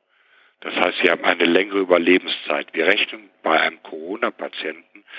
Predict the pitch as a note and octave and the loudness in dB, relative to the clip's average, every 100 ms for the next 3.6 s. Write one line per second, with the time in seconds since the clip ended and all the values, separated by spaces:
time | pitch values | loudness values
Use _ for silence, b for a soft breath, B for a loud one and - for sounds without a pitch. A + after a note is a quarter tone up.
0 | B B E2 F2 F2+ E2+ - G2 A#2+ - | B B -4 0 2 0 0 -2 0 -2
1 | A2+ G#2+ F#2+ - - - F2 - G2 - | -6 -10 -8 -10 -8 -6 -6 -6 -10 -2
2 | F2+ - - D#2+ F#2+ F#2 F#2 - E2 - | 0 0 -6 -2 0 0 -6 -6 -6 -6
3 | E2 - - D2+ C#2+ | -8 -6 0 0 0